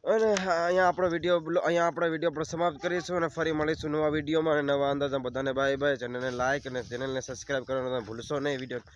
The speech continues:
ખાસ મળ-, મળીશું પછી નવા વીડિયોમાં, નવા અંદાજ. તમને બહુ મજા આવશે વીડિયો જોવાની. બાય બાય. હજી શું બાકી રહી ગયું છે? લો, વીડિયો બંધ કરવાનો ટાઈમ આવ્યો. આ બધા જો તૂટી પડ્યા ઘેટા બકરાની જેમ. જોઈ લે. શું છે, હે?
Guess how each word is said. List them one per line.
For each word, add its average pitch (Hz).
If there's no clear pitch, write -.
ખાસ 135
મળ-, 175
મળીશું 160
પછી 196
નવા 135
વીડિયોમાં, 135
નવા 120
અંદાજ. 113
તમને 123
બહુ 123
મજા 107
આવશે 101
વીડિયો 101
જોવાની. 98
બાય 107
બાય. 117
હજી 139
શું 190
બાકી 185
રહી 190
ગયું 180
છે? 170
લો, 139
વીડિયો 160
બંધ 170
કરવાનો 170
ટાઈમ 165
આવ્યો. 151
આ 139
બધા 143
જો 131
તૂટી 202
પડ્યા 135
ઘેટા 127
બકરાની 113
જેમ. 98
જોઈ 107
લે. 87
શું 170
છે, 143
હે? 127